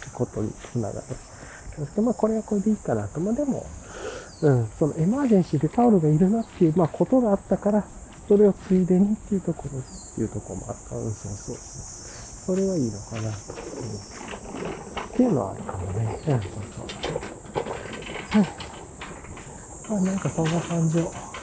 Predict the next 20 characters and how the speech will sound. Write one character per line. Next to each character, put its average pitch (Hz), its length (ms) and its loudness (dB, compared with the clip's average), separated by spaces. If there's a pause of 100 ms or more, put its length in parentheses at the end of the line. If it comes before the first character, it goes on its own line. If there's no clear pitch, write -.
思 156 200 6
い 160 60 6
な 175 120 6
が 151 100 4
ら 104 40 2
だ 95 100 -4 (220)
け 117 80 4
れ 107 80 2
ど 110 60 -2
も。 107 100 -4 (3000)
う 208 40 0
ん。 - 20 2
今 151 100 2
ち - 140 0
ょ 165 40 6
っ - 80 -2
と 117 60 -2
前 127 280 2
で 117 120 -2
ね、 120 60 -2